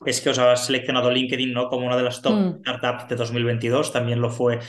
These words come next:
Speaker 1: lo fuisteis en, en dos mil veintiuno, ¿no?
Speaker 2: Sí.
Speaker 1: Y estáis consideradas una de las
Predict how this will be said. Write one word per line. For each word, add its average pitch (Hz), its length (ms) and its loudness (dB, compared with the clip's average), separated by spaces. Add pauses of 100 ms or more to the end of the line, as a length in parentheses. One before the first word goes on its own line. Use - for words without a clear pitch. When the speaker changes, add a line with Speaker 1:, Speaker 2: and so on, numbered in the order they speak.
(100)
Speaker 1:
lo 127 120 2
fuisteis 120 340 0
en, 120 220 -2
en 127 120 -2
dos 120 200 2
mil 123 140 2
veintiuno, 120 500 0
¿no? 143 220 0
Speaker 2:
Sí. - 260 -12
Speaker 1:
Y 131 60 0
estáis 127 260 -2
consideradas 135 640 2
una 131 100 -2
de 135 80 2
las 135 200 -2